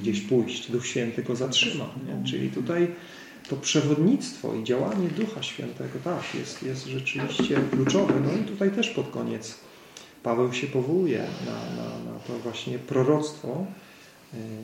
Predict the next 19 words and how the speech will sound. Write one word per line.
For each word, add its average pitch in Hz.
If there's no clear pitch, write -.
przekazane 117
przez 151
Ducha 143
Bożego, 110
tak? 147
Czyli 123
tutaj 131
ta 127
osoba 143
Ducha 151
Świętego 147
też 151
w 127
Nowym 156
Testamencie 160
się 147
wyłania 143
w -
taki -